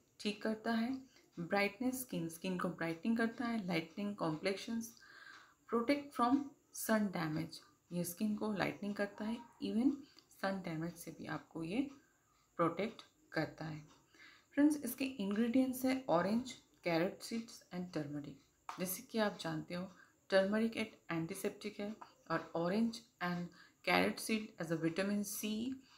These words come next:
इसको फेयर कॉम्प्लेक्शन के लिए यूज़ किया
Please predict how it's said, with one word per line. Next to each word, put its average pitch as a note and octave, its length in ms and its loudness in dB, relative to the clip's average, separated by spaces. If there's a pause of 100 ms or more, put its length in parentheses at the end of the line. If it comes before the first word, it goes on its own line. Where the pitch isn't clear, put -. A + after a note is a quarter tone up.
(560)
इसको F#3 280 -2 (600)
फेयर G#3+ 280 6 (100)
कॉम्प्लेक्शन G3 560 2
के F#3+ 160 -2
लिए F3 360 -2 (480)
यूज़ D#3+ 320 2
किया E3+ 240 0